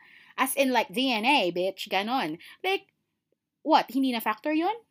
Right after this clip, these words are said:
Hindi na factor yung heredita-, hereditary siya? Hindi na factor yung, um,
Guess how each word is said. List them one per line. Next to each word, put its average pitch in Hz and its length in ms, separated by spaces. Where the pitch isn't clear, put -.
Hindi 254 240
na 233 100
factor 214 340
yung 185 160
heredita-, 175 520
hereditary 180 580
siya? 262 220
Hindi 220 180
na 208 100
factor 190 380
yung, 170 300
um, 170 340